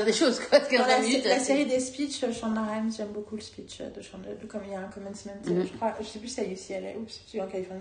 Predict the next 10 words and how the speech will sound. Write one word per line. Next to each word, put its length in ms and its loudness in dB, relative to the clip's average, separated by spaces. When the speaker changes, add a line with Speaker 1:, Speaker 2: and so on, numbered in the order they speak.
Speaker 2:
mais 60 -12
de 80 -12
Shonda 200 -4
Rhimes, 280 -4
que 40 -16
j'aime 140 -8
beaucoup 240 -10
aussi. 140 -20
Et, 240 8
euh, 600 4